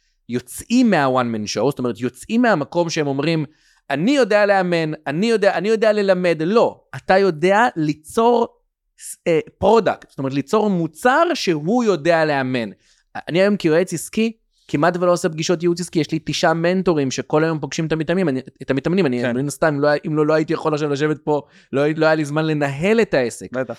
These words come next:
Speaker 1: אבל מה היה הכוח שלי בתור יועץ עסקי שהצלחתי להגיע לזה? שבניתי מודל שלם של ייעוץ עסקי, קוראים לזה מודל דניאל, וכל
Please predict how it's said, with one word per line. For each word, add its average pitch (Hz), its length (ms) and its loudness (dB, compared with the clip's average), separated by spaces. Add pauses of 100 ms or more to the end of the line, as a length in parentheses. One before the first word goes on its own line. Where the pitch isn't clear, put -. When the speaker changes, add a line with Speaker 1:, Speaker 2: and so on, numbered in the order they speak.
(140)
Speaker 1:
אבל 139 180 0
מה 160 220 0
היה 208 240 2
הכוח 143 560 -2
שלי 120 360 -2 (140)
בתור 131 680 -2
יועץ 120 360 2
עסקי 123 240 -4
שהצלחתי 123 460 -2
להגיע 110 280 0
לזה? 110 220 0 (320)
שבניתי 202 840 -2
מודל 123 480 -2
שלם 185 360 0
של 170 120 -2
ייעוץ 160 220 0
עסקי, 147 160 -6
קוראים 139 180 -4
לזה 143 120 -2
מודל 131 320 -2
דניאל, 127 500 -2 (300)
וכל 175 380 2